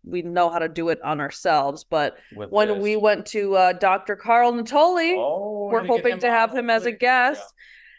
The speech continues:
Speaker 2: Yeah.
Speaker 1: Man, he used, you
Speaker 2: His
Speaker 1: wouldn't
Speaker 2: fucking
Speaker 1: believe
Speaker 2: thumb.
Speaker 1: How s-, their thumbs are like steel, people that specialize in myofacial release.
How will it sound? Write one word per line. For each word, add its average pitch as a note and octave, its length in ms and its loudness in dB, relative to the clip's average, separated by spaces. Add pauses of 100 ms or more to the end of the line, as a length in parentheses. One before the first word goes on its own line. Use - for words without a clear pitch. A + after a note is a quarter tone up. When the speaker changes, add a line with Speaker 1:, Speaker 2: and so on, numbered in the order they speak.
(160)
Speaker 2:
Yeah. A3 40 -6
Speaker 1:
Man, C4 340 2
he D4 240 -2
used, D#4+ 540 -2 (520)
you G#3 440 -8
Speaker 2:
His C#4 100 -4
Speaker 1:
wouldn't E4+ 320 0
Speaker 2:
fucking C#4 240 2
Speaker 1:
believe B3+ 600 0
Speaker 2:
thumb. D#3+ 420 -4 (180)
Speaker 1:
How B3 200 4
s-, A#3 260 -6
their A#3+ 380 0
thumbs D4+ 500 0
are A#3+ 380 4
like G#3 220 2
steel, F#3 800 -2 (200)
people A#3 340 -2
that G3 220 2
specialize G3 680 0
in F#3 100 -4
myofacial F3+ 720 0
release. E3 540 -4